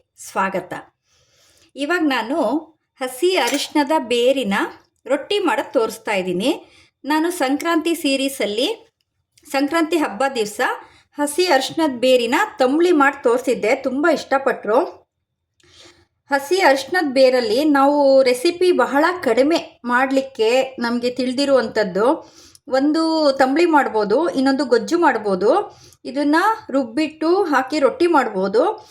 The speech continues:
ಮಿಕ್ಸೆಡ್ ಉಪ್ಪಿನಕಾಯಿ ಮಾಡ್ತಾರೆ, ಅದಕ್ಕೆ ಈ ಅರಿಶಿಣದ ಬೇರನ್ನ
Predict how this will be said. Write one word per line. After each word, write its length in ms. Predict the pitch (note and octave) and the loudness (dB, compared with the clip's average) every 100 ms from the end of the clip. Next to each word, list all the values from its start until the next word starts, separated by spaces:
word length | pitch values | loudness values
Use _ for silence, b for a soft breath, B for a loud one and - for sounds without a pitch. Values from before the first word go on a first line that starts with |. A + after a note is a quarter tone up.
| B B _ C#4 | B B _ -8
ಮಿಕ್ಸೆಡ್ 480 | D4 - - D#4 D4+ | -8 -4 0 0 0
ಉಪ್ಪಿನಕಾಯಿ 500 | - F4 F4+ F4 F4 C#4 | 0 0 2 2 2 2
ಮಾಡ್ತಾರೆ, 420 | A3+ - G#3+ B3 F4+ | 0 -2 0 0 2
ಅದಕ್ಕೆ 360 | B3+ D#4 - G4+ E4+ | 0 0 -2 -2 0
ಈ 60 | D#4 C#4 | 2 2
ಅರಿಶಿಣದ 460 | A#3+ C4+ - D#4+ B3+ | 0 -4 -2 -2 2
ಬೇರನ್ನ 360 | C4+ C4 A#3+ | 2 4 2